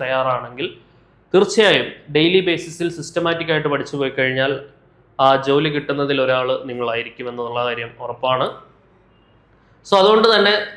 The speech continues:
നമ്മൾ എന്തൊക്കെയാണ് പഠിക്കേണ്ടത് എന്നുള്ളത് നമുക്കൊന്ന് നോക്കി നോക്കാം. ശ്രദ്ധിക്കുക.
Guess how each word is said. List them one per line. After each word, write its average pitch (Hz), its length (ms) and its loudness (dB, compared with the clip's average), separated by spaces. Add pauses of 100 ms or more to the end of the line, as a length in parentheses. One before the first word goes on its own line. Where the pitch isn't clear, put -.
നമ്മൾ 185 200 2
എന്തൊക്കെയാണ് 180 560 2 (220)
പഠിക്കേണ്ടത് 139 640 0 (200)
എന്നുള്ളത് 131 420 -2
നമുക്കൊന്ന് 127 440 -8 (160)
നോക്കി 123 280 -6
നോക്കാം. 151 260 2 (1040)
ശ്രദ്ധിക്കുക. 160 400 2